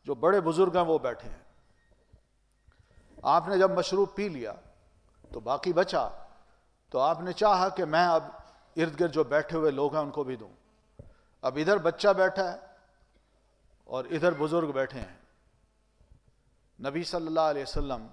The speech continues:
کی تعلیم یہی تھی کہ جب مشروب شروع کرنا ہو، دینا لینا ہو تو دائیں طرف سے دیا کرو، ابتدا وہاں سے کرو۔ تو آپ صلی اللہ علیہ وسلم اس بچے کو فرماتے ہیں، "بیٹا،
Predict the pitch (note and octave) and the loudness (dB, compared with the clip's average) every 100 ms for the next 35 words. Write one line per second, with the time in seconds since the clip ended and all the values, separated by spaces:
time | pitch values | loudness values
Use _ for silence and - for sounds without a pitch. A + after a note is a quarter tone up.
0 | - - C3 D3+ D#3 G#3 G#3+ G3 G#3+ - | -18 -14 -2 0 2 2 0 -2 -2 -8
1 | - - - - _ _ _ _ _ _ | -12 -12 -20 -20 _ _ _ _ _ _
2 | _ _ _ _ _ _ _ - A#2 A#2 | _ _ _ _ _ _ _ -16 -8 2
3 | A#3+ A#3+ - - C3+ D#3 - G3+ A3+ - | 2 2 -8 -18 -10 -8 -2 -2 -2 -4
4 | B3 B3+ G3+ F3 F3+ F#3 F#3+ C#3 C#3+ F#3 | -6 -2 -2 0 0 0 -2 -6 -4 0
5 | G3 F3 D3+ F3 E3 E3+ - D3 D3+ G3 | 0 0 0 2 2 2 -4 0 2 2
6 | A3 G3+ F#3 - D#3 C3 B2 - G2+ - | -2 -4 -4 -6 -10 -8 -8 -10 -18 -20
7 | - - E3+ F#3+ F3 G#3 G#3 G3+ G#3+ E3+ | -18 -12 -4 0 2 4 2 0 -2 -4
8 | C3+ G#2+ - _ _ _ _ _ _ _ | -10 -12 -20 _ _ _ _ _ _ _
9 | - - _ _ _ _ _ _ _ _ | -20 -20 _ _ _ _ _ _ _ _
10 | _ C#3 E3 F#3+ F#3+ F#3+ F#3 F3+ F3+ F3 | _ -2 2 2 0 -8 -4 -2 -2 -6
11 | E3+ E3+ E3 F3 - A#2+ D3+ - F3 D#3 | -6 -8 -8 -12 -10 -10 -10 -10 -10 -10
12 | - C#3 C3+ C#3+ D#3 C#3 A#2 C3 D3+ D#3 | -12 -10 -8 -8 -10 -12 -10 -8 -6 -6
13 | D3+ | -8